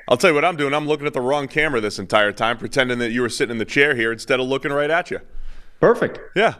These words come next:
Speaker 2: Yeah, it's a good
Speaker 1: How
Speaker 2: start.
Speaker 1: about that? Yeah, great start for us. You're in the echoey room, so we apologize if the audio's not up to snuff, but it's your dad's fault, not you.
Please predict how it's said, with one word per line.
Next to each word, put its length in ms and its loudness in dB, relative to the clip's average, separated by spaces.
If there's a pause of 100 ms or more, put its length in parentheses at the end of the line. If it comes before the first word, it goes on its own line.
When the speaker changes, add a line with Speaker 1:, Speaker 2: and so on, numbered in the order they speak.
(100)
Speaker 2:
Yeah, 160 2
it's 120 -6
a 20 0
good 60 2
Speaker 1:
How 60 0
Speaker 2:
start. 240 2
Speaker 1:
about 200 -2
that? 120 -20
Yeah, 180 4
great 340 2
start 320 -2 (160)
for 260 2
us. 280 -4 (220)
You're 140 4
in 80 2
the 140 0
echoey 440 4
room, 280 0
so 100 -4
we 80 2
apologize 720 0 (260)
if 480 0 (440)
the 160 6
audio's 440 2
not 220 2
up 140 -6
to 80 -12
snuff, 340 -2
but 120 2
it's 120 -2
your 80 -4
dad's 240 0
fault, 220 -2
not 160 -4
you. 180 -4